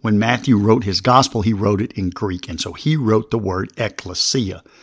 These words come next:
Jesus says, "Upon that confession that I am the Christ, the Son of the living God, I will build my ekklesia." Ekklesia just means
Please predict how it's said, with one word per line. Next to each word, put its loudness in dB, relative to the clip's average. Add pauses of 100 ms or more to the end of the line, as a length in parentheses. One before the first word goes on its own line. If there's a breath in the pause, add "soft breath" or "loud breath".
(340 loud breath)
Jesus 2
says, -2
"Upon -2
that -2
confession -4
that -6
I 0
am 2
the -6
Christ, -6
the -8
Son -2
of -2
the -2
living 0
God, -8 (480 soft breath)
I 2
will 0
build 2 (220 soft breath)
my 0 (140)
ekklesia." -2 (340 loud breath)
Ekklesia -2
just -2
means -2